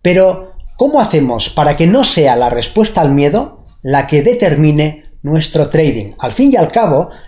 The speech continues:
siempre estaremos en un estado emocional. Soy Vicens Castellano,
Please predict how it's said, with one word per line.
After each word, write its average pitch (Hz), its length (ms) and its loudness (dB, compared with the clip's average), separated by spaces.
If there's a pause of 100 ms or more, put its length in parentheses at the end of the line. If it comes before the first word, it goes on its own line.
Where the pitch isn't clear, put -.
siempre 208 720 0
estaremos 156 880 -2
en 151 140 2
un 240 100 4
estado 240 380 0
emocional. 107 680 -6 (320)
Soy 233 500 -2
Vicens 165 340 -2
Castellano, 101 720 -8